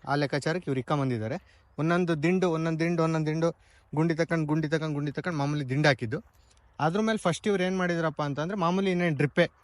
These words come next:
ಇವ್ರೇನು ಇದನ್ನ ಮಾಡೋಕೆ ಹೋಗಿಲ್ಲ. ಇನ್‌ಲೈನ್ ಡ್ರಿಪ್ಪು ಇಲ್ಲಿ ಕಾಣ್ತಾ ಇದೆಯಲ್ಲ, ಇಲ್ಲೇ ಇದೆ ನೋಡಿ ಇನ್‌ಲೈನ್ ಡ್ರಿಪ್ಪು. ಡ್ರಿಪ್ ಮಾಡಿಬಿಟ್ಟು ನಾರ್ಮಲಾಗಿ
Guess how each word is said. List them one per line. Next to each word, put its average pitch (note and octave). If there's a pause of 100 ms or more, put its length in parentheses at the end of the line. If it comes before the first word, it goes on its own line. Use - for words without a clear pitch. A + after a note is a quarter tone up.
(160)
ಇವ್ರೇನು C#3+
ಇದನ್ನ D3+
ಮಾಡೋಕೆ D#3
ಹೋಗಿಲ್ಲ. C3+
ಇನ್‌ಲೈನ್ E3+
ಡ್ರಿಪ್ಪು B2+ (680)
ಇಲ್ಲಿ C#3
ಕಾಣ್ತಾ E3
ಇದೆಯಲ್ಲ, C3 (1160)
ಇಲ್ಲೇ D3
ಇದೆ C3
ನೋಡಿ A2 (520)
ಇನ್‌ಲೈನ್ E3+
ಡ್ರಿಪ್ಪು. C#3+ (760)
ಡ್ರಿಪ್ F3
ಮಾಡಿಬಿಟ್ಟು G3 (120)
ನಾರ್ಮಲಾಗಿ E3